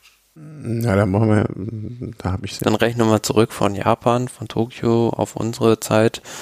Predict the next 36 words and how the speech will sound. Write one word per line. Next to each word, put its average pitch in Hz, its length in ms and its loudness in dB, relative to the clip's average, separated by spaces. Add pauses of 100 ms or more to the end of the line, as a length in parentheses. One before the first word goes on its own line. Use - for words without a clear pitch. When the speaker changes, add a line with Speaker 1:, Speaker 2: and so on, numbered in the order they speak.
(260)
Speaker 2:
dann 104 160 0
weißt 104 280 2
du - 40 -12
genau, 101 320 4
wann 101 120 2
das - 180 -8
Rennen 98 200 -2
ist. - 280 -14 (1400)
Speaker 1:
Ja, 98 240 0 (300)
das 92 160 0
ist - 160 0
mir - 60 4
jetzt 95 120 2
aber 80 100 2
<laughs> - 20 4
zu - 100 2
kompliziert 113 580 4
gerade. 87 200 2
Das 113 120 6
muss 147 160 4
ich 123 60 4
gleich 104 180 2
mal 107 80 2
in 92 60 0
Ruhe 117 200 0
machen, 90 300 -2
wenn 90 80 -2
ich 98 100 -8
hier - 100 -6
nicht 104 120 -6
irgendwie 92 320 -2
so, 90 1080 -6
äh, - 40 -10
Sachen - 220 -12
nebenher 76 240 -6
mache. 69 220 -10